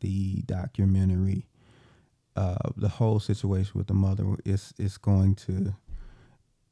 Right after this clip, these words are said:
everybody that I listen to that's seen it,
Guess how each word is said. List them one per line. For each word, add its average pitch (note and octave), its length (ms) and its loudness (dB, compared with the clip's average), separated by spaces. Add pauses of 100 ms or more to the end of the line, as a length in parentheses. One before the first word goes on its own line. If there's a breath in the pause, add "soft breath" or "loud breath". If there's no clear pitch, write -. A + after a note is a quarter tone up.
(440)
everybody B2 680 8
that F#2+ 200 4
I F#2 260 4 (500)
listen G#2 480 2
to - 180 0
that's F#2 280 -2
seen G#2 560 4
it, - 300 -4